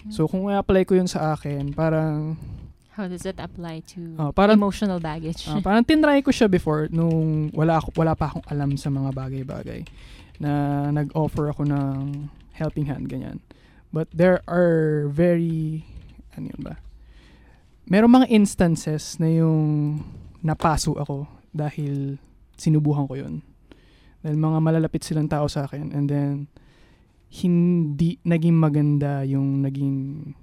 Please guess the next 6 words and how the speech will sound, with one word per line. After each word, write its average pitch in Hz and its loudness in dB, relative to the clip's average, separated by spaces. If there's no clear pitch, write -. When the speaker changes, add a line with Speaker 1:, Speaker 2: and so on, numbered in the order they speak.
Speaker 2:
outcome 151 -6
niya. 151 -10
And 151 0
hanggang 180 6
ngayon, 160 8
medyo 151 6